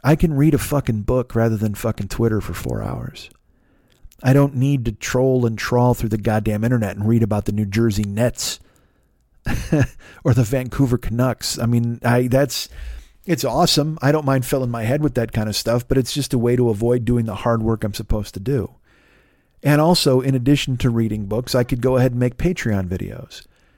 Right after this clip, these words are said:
I could make YouTube videos. Uh, I'm already doing the Twitch streams, and those are great, and people who support those are fucking cool as hell.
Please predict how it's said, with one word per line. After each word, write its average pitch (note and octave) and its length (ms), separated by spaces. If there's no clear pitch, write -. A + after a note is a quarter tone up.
I A#2 120
could A2+ 120
make A#2+ 200
YouTube A2 400
videos. - 580
Uh, A2+ 220
I'm B2+ 120
already C3 220
doing B2+ 200
the A#2+ 60
Twitch - 220
streams, A#2 380
and A2 80
those A#2 160
are A#2 60
great, A#2 260
and F#2+ 100
people B2 220
who A2 40
support A2+ 380
those A#2 240
are A2 80
fucking A2 300
cool A2+ 260
as G2 120
hell. A2+ 300